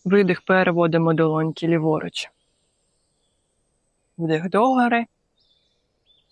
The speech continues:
І видих ліворуч. І ще один вдих догори. І видих ліворуч. І залишаємось тут на три вдих-видихи.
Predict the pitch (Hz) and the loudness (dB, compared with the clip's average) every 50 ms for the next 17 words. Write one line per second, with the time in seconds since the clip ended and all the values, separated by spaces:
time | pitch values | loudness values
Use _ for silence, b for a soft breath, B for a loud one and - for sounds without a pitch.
0 | _ _ - - 285 220 180 175 170 165 165 - - - 185 170 180 165 165 165 | _ _ -4 -2 0 0 0 -2 -4 -4 -6 -10 -8 -8 -6 -6 -6 -8 -8 -10
1 | 175 - - - - - _ _ _ _ _ _ _ _ _ _ _ _ _ _ | -12 -12 -14 -14 -16 -16 _ _ _ _ _ _ _ _ _ _ _ _ _ _
2 | _ _ _ _ _ _ _ _ _ _ - 240 226 - - 185 175 170 175 180 | _ _ _ _ _ _ _ _ _ _ -4 -2 -2 0 0 0 0 0 0 -4
3 | 175 175 190 175 175 170 180 202 202 233 254 - 269 277 285 285 _ _ _ _ | -4 -4 -4 -4 -4 -4 -2 -4 -4 -4 -2 -2 0 0 0 -2 _ _ _ _
4 | _ _ _ _ _ _ _ _ _ _ _ _ _ _ _ _ _ _ _ _ | _ _ _ _ _ _ _ _ _ _ _ _ _ _ _ _ _ _ _ _
5 | - 466 262 208 196 180 185 170 - - 185 170 175 175 175 175 170 - - - | -4 -2 0 2 2 0 0 -2 -2 -4 -4 -2 0 0 0 0 -2 -4 -6 -10
6 | - - _ _ _ _ _ _ _ _ _ _ _ _ _ _ _ _ - - | -10 -14 _ _ _ _ _ _ _ _ _ _ _ _ _ _ _ _ -6 -4
7 | 208 196 175 175 175 - - 185 175 170 175 - - - - - 180 175 - - | -2 0 0 0 0 -2 -2 0 0 0 0 -2 -4 -8 -6 -2 -2 -4 -4 -4
8 | - 190 185 180 170 160 151 165 160 - - 160 170 208 240 226 240 233 - - | -2 0 2 2 0 0 -2 -4 -4 -4 -8 -4 0 0 2 2 0 -2 -4 -6
9 | 220 208 | -6 -6